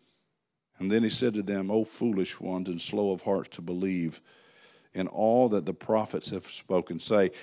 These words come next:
"In all that the prophets have spoken." Do it again. "In all that the prophets have spoken. Ought not the Christ to have suffered these things and to enter into his glory?"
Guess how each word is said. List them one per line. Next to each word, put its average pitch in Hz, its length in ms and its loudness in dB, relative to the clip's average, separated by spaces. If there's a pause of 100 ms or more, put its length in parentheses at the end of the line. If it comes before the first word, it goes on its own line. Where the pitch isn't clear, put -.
(120)
"In 101 220 2
all 120 720 2
that 101 200 4
the 92 100 2
prophets 101 680 0
have 95 180 -4
spoken." 82 400 -4
Do 90 80 2
it 101 80 4
again. 87 260 0 (300)
"In 95 180 2
all 104 680 4
that 92 180 4
the 92 80 0
prophets 95 560 2
have 92 180 -4
spoken. 87 520 -2 (420)
Ought 117 320 4
not 110 320 4
the 98 100 -4
Christ 110 520 2
to 110 140 -2
have 87 180 4
suffered 107 500 0
these 104 260 0
things 107 560 0
and 95 200 -2
to - 180 -2
enter 104 260 0
into 92 300 -2
his 87 140 2
glory?" 87 520 0